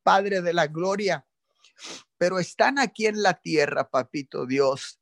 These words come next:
Están aquí, Señor, y tú estás detrás de nosotros, Señor. Tú estás buscando el corazón dadivoso. Tú estás buscando, Señor, el corazón sensible, papito Dios.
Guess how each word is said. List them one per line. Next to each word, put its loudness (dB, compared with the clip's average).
Están 0
aquí, -2
Señor, 0
y -2
tú 0
estás 2
detrás 2
de -4
nosotros, -6
Señor. -6
Tú 4
estás 2
buscando -2
el -2
corazón 0
dadivoso. 0
Tú 0
estás 0
buscando, 2
Señor, -4
el 0
corazón 0
sensible, -4
papito -2
Dios. 0